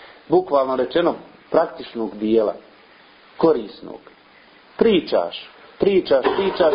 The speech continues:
i na kraju, ono, kad dođe do kraja, kaže, e, sumnjao sve, pa onda počne sumnjati, je li on sam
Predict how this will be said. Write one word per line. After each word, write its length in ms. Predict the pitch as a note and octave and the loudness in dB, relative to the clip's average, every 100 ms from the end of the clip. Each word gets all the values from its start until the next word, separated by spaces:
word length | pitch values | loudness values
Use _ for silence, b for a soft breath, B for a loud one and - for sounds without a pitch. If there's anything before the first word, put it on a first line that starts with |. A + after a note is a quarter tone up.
| E3 | 2
i 20 | |
na 260 | F#3 E3+ D3 | 0 0 0
kraju, 280 | E3+ F3+ E3+ - B B B | 2 2 2 -6 B B B
ono, 320 | D3 E3 D#3 D#3+ | 2 2 0 -4
kad 160 | - D3+ | -2 0
dođe 260 | F#3 D#3+ C3+ | 2 0 0
do 100 | C3 | -2
kraja, 320 | C3+ D#3+ E3 | 0 2 2
kaže, 400 | - D#3+ C3+ C#3+ C3+ B B - | 0 0 0 -2 -4 B B 0
e, 120 | D3+ D3+ - - - | 0 -2 -16 -20 -4
sumnjao 440 | A3 G3+ D#3+ D3 - | 0 2 2 2 0
sve, 220 | - G#3+ | 0 0
pa 80 | F#3 | 2
onda 220 | F3 D3 C#3+ | 2 0 0
počne 300 | - D#3 C3+ | -2 -2 -4
sumnjati, 440 | A#2+ D3 D#3+ B2+ C3+ | -2 0 0 0 0
je 40 | |
li 160 | B2+ C#3+ | 2 2
on 120 | G#2 - | 0 -2
sam 200 | B2 | -2